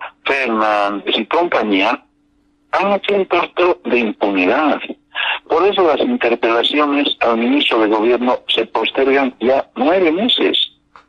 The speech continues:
Es normal que la interpelación de un ministro se postergue nueve meses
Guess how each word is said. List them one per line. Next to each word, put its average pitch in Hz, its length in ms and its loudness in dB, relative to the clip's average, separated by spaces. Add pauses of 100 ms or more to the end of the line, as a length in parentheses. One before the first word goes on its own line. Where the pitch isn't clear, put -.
(160)
Es 226 260 -2
normal 226 560 0
que 113 140 0
la 110 100 2
interpelación 110 800 0
de 123 80 2
un 135 120 2
ministro 117 400 0
se - 140 -4
postergue 95 540 0
nueve 98 480 2
meses 78 480 0